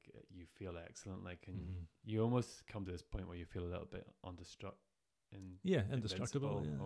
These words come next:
Speaker 1: or
Speaker 2: yeah.
Speaker 1: indestructible, like, and you're seeing these other people are actually running hundred K a day. And actually, have I, has my body actually moved into this zone? And you're hoping, but you see it so many times with people, like, and you're like, "Oh,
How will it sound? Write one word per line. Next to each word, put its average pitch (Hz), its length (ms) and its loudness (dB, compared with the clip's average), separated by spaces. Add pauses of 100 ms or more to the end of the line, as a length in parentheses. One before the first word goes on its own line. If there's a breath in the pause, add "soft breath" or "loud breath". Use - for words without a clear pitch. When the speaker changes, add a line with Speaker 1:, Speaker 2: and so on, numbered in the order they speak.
Speaker 1:
or 92 60 0
Speaker 2:
yeah. 95 60 0
Speaker 1:
indestructible, 107 640 -2
like, 101 180 -6 (460 loud breath)
and 117 100 0
you're 113 80 4
seeing 131 220 4
these 107 220 4
other 98 180 4
people 101 320 -2
are 90 80 -2
actually 92 240 -8
running 92 160 -4
hundred 90 320 -4
K 90 260 -8
a 82 60 -8
day. 95 440 -2 (100)
And 110 120 -6
actually, 117 240 -6
have 95 120 -4
I, 131 300 0
has 110 140 -4
my 143 120 4
body 101 300 4
actually 90 280 -4
moved 98 460 -2
into 123 180 0
this 123 260 -4
zone? 95 360 0 (840 soft breath)
And 101 440 6 (1120)
you're 117 160 10
hoping, 127 500 10 (760)
but 117 80 -12
you 110 100 -8
see 156 140 -6
it 147 120 0
so 135 140 0
many 110 200 0
times 110 400 0
with 139 120 -6
people, 139 320 2
like, 107 180 6
and 101 80 2
you're 101 120 6
like, 101 160 4
"Oh, 117 220 6